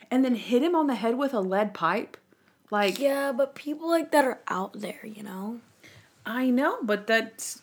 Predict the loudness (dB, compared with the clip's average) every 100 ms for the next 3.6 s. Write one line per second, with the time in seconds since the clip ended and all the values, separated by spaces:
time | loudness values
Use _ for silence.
0 | -16 -6 -2 -2 -2 -2 -4 -6 -10 -8
1 | -8 -10 -8 -8 -8 -10 -6 -6 -8 _
2 | _ _ _ _ _ _ _ _ -20 -20
3 | -16 -12 -12 -12 -14